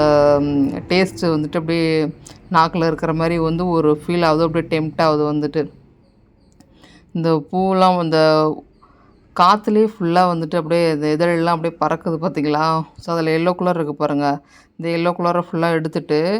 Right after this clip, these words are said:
அது உள்ளுக்கு சின்னதா ஒரு நம்ம, ம், விரல்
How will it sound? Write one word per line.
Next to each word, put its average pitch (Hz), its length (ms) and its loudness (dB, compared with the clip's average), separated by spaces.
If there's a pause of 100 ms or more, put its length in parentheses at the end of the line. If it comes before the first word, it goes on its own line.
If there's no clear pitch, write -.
(360)
அது 170 220 0
உள்ளுக்கு 202 360 -2
சின்னதா 170 500 0
ஒரு 160 240 0 (320)
நம்ம, 147 500 0
ம், 143 240 -2 (520)
விரல் 175 320 2